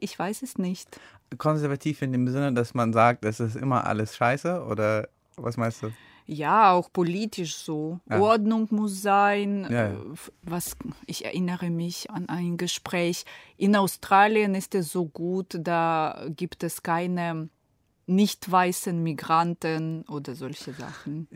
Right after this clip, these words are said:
Speaker 2: Ja, mir hat mal ein Fahrer erzählt, dass Kaviar picken ja was für, für kleine asiatische Hände sei.
Speaker 1: Ja,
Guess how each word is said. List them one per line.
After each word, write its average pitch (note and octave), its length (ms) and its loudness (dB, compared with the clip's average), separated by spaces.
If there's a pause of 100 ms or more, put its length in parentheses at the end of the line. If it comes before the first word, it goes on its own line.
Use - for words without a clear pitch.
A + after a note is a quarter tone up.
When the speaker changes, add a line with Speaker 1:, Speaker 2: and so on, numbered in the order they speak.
(240)
Speaker 2:
Ja, B2+ 300 2
mir B2 200 6
hat D#3+ 100 0
mal D3 200 2
ein C#3+ 180 2
Fahrer C3+ 420 0
erzählt, B2 480 -2 (120)
dass - 460 -4 (360)
Kaviar B2 680 2 (140)
picken A#2 680 0
ja A2+ 220 -2
was A#2 180 0
für, G2+ 540 0
für A2+ 200 -4
kleine A#2+ 400 2
asiatische A2 540 -2
Hände G#2+ 360 0
sei. G2 360 -4 (1200)
Speaker 1:
Ja, D#3+ 640 0